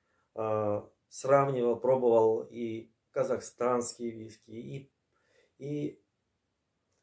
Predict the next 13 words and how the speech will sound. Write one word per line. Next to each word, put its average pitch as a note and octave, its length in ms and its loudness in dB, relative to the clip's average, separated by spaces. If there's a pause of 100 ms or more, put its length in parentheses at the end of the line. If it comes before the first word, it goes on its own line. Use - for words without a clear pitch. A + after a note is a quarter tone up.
(160)
ну, A#2+ 320 -10 (260)
украинский, A#2+ 960 -2 (840)
и A#2+ 100 -8
польский D3 600 2
вискарь A2+ 580 -6
пил, G2 300 -8
даже G2 580 -2 (280)
<laughs> - 380 -16 (960)
ближнее C#3+ 540 2
зарубежье, C3 840 -2 (560)
российский. C#3 760 -2
Но D3 180 8
вот D#3+ 300 6